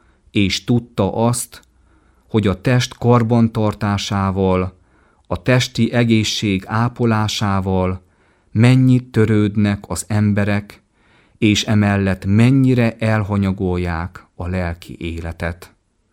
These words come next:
Azért tanította így szeretett Timóteusát: "Gyakorold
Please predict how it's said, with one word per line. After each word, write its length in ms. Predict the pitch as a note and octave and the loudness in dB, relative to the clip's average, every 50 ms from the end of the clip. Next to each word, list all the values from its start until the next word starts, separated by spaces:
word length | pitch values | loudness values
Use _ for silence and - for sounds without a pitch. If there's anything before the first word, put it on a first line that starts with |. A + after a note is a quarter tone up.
| _ _ _ _ _ _ _ _ _ _ _ _ _ | _ _ _ _ _ _ _ _ _ _ _ _ _
Azért 560 | - A2+ B2 B2 B2 A2+ G#2+ G#2 G#2 - A#2+ _ | 2 2 4 4 4 4 4 2 2 -4 -14 _
tanította 800 | - B2 A#2+ B2 A#2+ A#2 A2+ A#2 A2+ G#2+ G#2 - - - F#2+ F2 - | 0 2 4 6 6 4 4 2 -2 -4 -4 -6 -6 -6 -6 -6 -4
így 340 | - A2+ A2+ A2+ A#2 A#2 - - | -4 0 2 2 0 0 -4 -12
szeretett 640 | - - - A2+ G2+ G2 F#2+ - - F2+ - - _ | -10 -6 -4 -2 -2 -2 -4 -4 -4 -6 -6 -8 _
Timóteusát: 1120 | - A#2 A2+ A2+ A2 A2 G#2+ - A2+ A2+ A2 A2 G#2 - - G#2+ G2+ G2+ G2+ G#2 - - _ _ _ _ _ _ _ _ _ _ _ _ _ _ _ _ _ _ _ _ _ _ _ - | 0 2 4 4 4 2 0 -4 -4 -4 -4 -4 -6 -6 -4 -4 -2 -2 -4 -6 -10 -20 _ _ _ _ _ _ _ _ _ _ _ _ _ _ _ _ _ _ _ _ _ _ _ -8
"Gyakorold 960 | G2+ G2+ B2 B2+ B2+ B2+ - B2+ A#2 B2 A#2+ A#2 A#2+ B2 B2 A#2+ B2 A#2 | 0 4 6 6 6 4 2 0 2 4 4 6 6 6 4 2 -2 -8